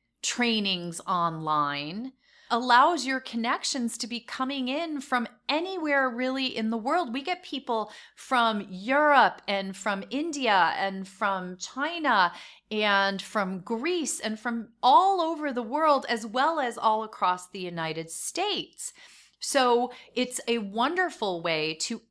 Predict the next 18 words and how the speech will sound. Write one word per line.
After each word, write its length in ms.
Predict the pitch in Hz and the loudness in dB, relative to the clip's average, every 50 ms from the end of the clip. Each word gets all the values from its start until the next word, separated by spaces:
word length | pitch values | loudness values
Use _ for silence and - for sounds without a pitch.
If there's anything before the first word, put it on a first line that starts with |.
| - | -6
instantly 800 | - 302 320 320 311 320 - - 247 214 - 185 190 170 165 - - | -4 -4 -4 -4 -4 -6 -6 -6 -6 -6 -6 -6 -6 -6 -8 -6 -2
add 380 | - 190 185 190 190 190 190 190 - _ _ _ _ - | 2 4 4 6 6 4 4 2 -6 _ _ _ _ -2
to 320 | - - - 254 240 233 | -2 -2 -2 -2 -4 -4
your, 640 | 226 208 190 196 190 185 175 170 170 170 165 160 165 - - - _ - 180 170 - | -6 -6 -4 -2 -2 0 2 2 4 2 2 0 -4 -8 -20 -20 _ -18 -18 -16 -12
as 220 | - 170 160 151 165 | -10 -10 -6 -4 -4
I 80 | 156 | -4
call 300 | 151 - - - 160 151 | -4 -2 -2 0 0 0
it 100 | 156 151 | 0 0
always, 380 | 151 151 151 156 156 165 160 - | -2 -2 -2 -2 -4 -6 -6 -2
the 120 | - 202 | 0 0
Rolodex, 800 | 190 185 226 277 339 392 440 370 233 175 - - - - - - | 2 6 6 6 6 6 4 2 2 0 -2 -4 -6 -10 -8 -2
right? 160 | - 175 196 - | -2 -2 -2 -2
But 120 | 254 233 | -4 -6
you 280 | 214 240 277 392 415 370 | -2 0 0 0 0 2
never 340 | 339 359 370 311 311 285 | 2 2 2 2 0 -2
know 640 | 262 247 262 311 370 359 277 185 170 165 165 170 - - - - - _ - | -2 0 2 4 6 6 6 4 2 0 -2 -4 -6 -12 -18 -20 -20 _ -12
when 400 | 208 202 240 247 269 294 311 294 | -6 -2 0 2 2 2 2 0
you're 260 | 269 269 277 294 | 0 2 2 0